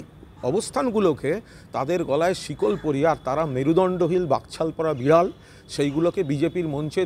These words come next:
তুলে বিজেপির কথা বলাচ্ছে? কুণাল ঘোষ সেই তালিকায় পড়ে না। আমি সঠিক কাজ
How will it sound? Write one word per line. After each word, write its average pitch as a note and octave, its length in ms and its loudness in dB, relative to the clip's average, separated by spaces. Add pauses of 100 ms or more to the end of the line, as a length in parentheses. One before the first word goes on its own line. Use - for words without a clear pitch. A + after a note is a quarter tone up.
তুলে F#3 200 2 (360)
বিজেপির D3 440 -4
কথা C#3 160 0 (100)
বলাচ্ছে? A#2 300 -4
কুণাল C#3+ 300 -2
ঘোষ - 180 -2
সেই A#2+ 160 -6
তালিকায় B2 320 -6
পড়ে - 220 -6
না। - 60 -16 (220)
আমি D3+ 160 -4 (440)
সঠিক A#3+ 260 -4 (100)
কাজ - 160 0